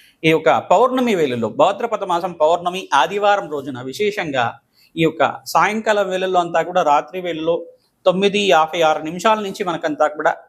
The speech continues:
శతభిష నక్షత్రయుక్తంగా మరియు పూర్వభద్ర నక్షత్రయుక్తంగా రాహుగ్రహస్థ చంద్రగ్రహణం అంతా కూడా సంభవించడం. ఈ రాహుగ్రహస్థ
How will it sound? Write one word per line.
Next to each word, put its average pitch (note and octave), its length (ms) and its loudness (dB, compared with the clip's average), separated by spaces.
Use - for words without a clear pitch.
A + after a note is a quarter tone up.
శతభిష A3 400 0
నక్షత్రయుక్తంగా F#3 960 0
మరియు E3+ 300 -2
పూర్వభద్ర G#3 640 0
నక్షత్రయుక్తంగా E3+ 960 -4
రాహుగ్రహస్థ F#3 960 0
చంద్రగ్రహణం D#3+ 480 -2
అంతా C#3+ 240 -4
కూడా C#3 160 -2
సంభవించడం. C#3 640 -4
ఈ G3 140 6
రాహుగ్రహస్థ G#3 960 2